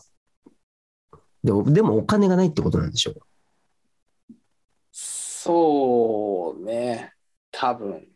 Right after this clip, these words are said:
Speaker 1: でもそのなんか、どっちが先かみたいな。
Speaker 2: うん。
Speaker 1: 鶏が先か卵が先かみたいな。最近ね、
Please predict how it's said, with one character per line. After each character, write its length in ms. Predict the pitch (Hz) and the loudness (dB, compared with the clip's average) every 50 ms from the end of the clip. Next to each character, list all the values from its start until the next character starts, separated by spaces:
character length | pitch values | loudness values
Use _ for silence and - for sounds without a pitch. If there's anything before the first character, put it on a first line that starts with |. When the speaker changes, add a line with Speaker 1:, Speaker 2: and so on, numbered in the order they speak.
| _ _ _ _ _ _ _ _ _ _ | _ _ _ _ _ _ _ _ _ _
Speaker 1:
で 100 | - 113 | 0 0
も 40 | 110 | 0
そ 140 | - - 143 | 2 2 2
の 40 | |
な 40 | 170 | 4
ん 40 | 175 | 4
か、 160 | - - - | 2 0 0
ど 180 | - 143 135 151 | 2 2 2 2
っ 100 | 151 - _ | 2 0 _
ち 120 | - 226 | 0 2
が 100 | 220 220 | 2 2
先 300 | 220 - 220 214 - 190 | 2 0 -2 2 2 2
か 100 | - 208 | 2 4
み 160 | 175 127 113 | 2 2 2
た 140 | 113 - 104 | 0 0 -2
い 60 | 101 | -2
な。 240 | - - - - - - _ _ _ _ _ _ _ _ _ _ _ _ _ _ _ _ _ _ _ _ _ _ | -2 -2 -4 -4 -6 -8 _ _ _ _ _ _ _ _ _ _ _ _ _ _ _ _ _ _ _ _ _ _
Speaker 2:
う 80 | - 123 | -6 -4
ん。 640 | 120 123 120 117 117 117 117 120 - - - _ _ _ _ _ - | -2 -2 -4 -4 -6 -8 -10 -12 -16 -18 -20 _ _ _ _ _ 0
Speaker 1:
鶏 500 | 117 113 120 127 123 - 127 123 123 117 | 2 2 2 2 2 2 4 4 4 4
が 80 | 117 | 2
先 260 | 117 - - 117 - | 0 -2 -4 -4 -4
か 140 | - - 107 | -2 -2 -4
卵 440 | 110 - - 120 107 104 98 90 101 | -4 0 0 2 2 4 2 2 2
が 120 | 101 98 | 2 0
先 220 | - - - - - | 0 -2 -4 -2 -2
か 120 | - - | -2 -2
み 80 | - - | 0 0
た 100 | 156 - | 0 0
い 80 | - | 2
な。 200 | 156 151 - - - _ _ _ _ _ _ _ _ _ _ _ _ _ _ _ _ _ _ _ _ - - - - - - - _ _ _ _ _ _ _ _ - | 2 2 2 0 -6 _ _ _ _ _ _ _ _ _ _ _ _ _ _ _ _ _ _ _ _ 0 0 2 2 2 0 0 _ _ _ _ _ _ _ _ -6
最 260 | 151 - 151 156 151 | 0 2 2 2 0
近 320 | 156 - 151 156 151 143 143 | 0 2 2 4 4 4 4
ね、 400 | 139 127 113 101 - - - | 4 4 2 0 0 -2 -4